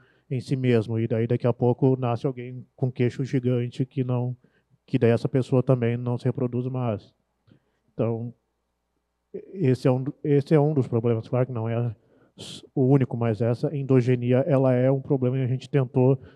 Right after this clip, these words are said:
dar alguma sinalização aqui no alto do pouco que a gente de fato importa sobre isso. O, a, não é que a academia não é importante, não é. Ela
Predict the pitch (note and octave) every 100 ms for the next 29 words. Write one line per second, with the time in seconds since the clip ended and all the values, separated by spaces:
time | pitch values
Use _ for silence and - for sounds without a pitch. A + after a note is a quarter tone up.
0 | _ _ _ D3 C3+ B2+ B2+ C#3 C3+ C#3+
1 | B2 A#2+ A2 B2+ B2+ - B2 A#2+ A#2 A2+
2 | A#2 A#2 A2 F#2+ _ _ - A#2 A2+ _
3 | _ _ _ _ _ - A#2 B2 A#2+ C3
4 | - A2 A#2 A#2+ A2+ - A2+ A2 A#2+ A#2
5 | - B2+ D3+ C#3+ A#2 G#2+ _ _ _ _
6 | _ _ _ - C#3 D3 D3+ C#3 - A#2
7 | A#2 A2+ A2+ A2 A2+ B2+ - A#2 A#2 A#2
8 | A#2 A2 - _ _ _ _ _ C#3 C3+
9 | C#3+ - F3 E3 E3 D#3+ D#3+ D3 C3+ D3
10 | D3 D3 D3+ E3+ D#3+ - C3 A2+ A2+ G#2+
11 | G#2+ A#2 D3 C3 A2+ F#2+ G#2 A2 C3+ A2+
12 | G#2+